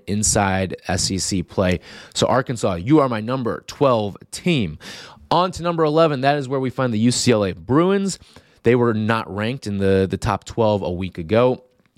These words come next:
Right now sitting at number four in KenPom, but they're on a seven-game win streak right now. That is U C L A, and four of those seven have actually gen-, been against power opponents.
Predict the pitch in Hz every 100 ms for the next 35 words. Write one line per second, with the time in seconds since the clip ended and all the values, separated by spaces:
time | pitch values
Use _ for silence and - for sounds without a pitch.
0 | _ _ _ - - 139 185 185 - 170
1 | 151 135 151 131 - 139 127 110 135 127
2 | 127 107 92 110 - 139 196 190 104 -
3 | - 139 175 151 143 123 120 - 117 98
4 | 101 87 95 90 90 - - - - -
5 | 110 110 110 90 104 110 - 110 101 98
6 | 92 92 - 104 110 107 101 143 202 240
7 | 160 139 147 135 127 107 135 - 127 139
8 | 147 - - 104 135 156 104 123 127 -
9 | - 120 139 107 - 139 151 104